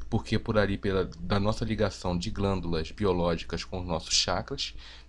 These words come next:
que fazem e acontecem essa troca de energia e com isso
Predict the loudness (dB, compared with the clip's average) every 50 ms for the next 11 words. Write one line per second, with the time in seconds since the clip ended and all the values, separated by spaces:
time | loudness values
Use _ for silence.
0 | -12 -6 -4 -4 -2 4 4 4 6 6 4 4 2 2 2 2 0 2 4 2
1 | 2 4 0 -2 0 -2 -4 -2 -2 -2 -2 -2 -2 -2 -2 -2 0 -2 -2 -2
2 | -2 0 2 2 2 2 2 0 -4 -6 -4 -2 -2 0 2 2 2 2 0 -2
3 | -8 -12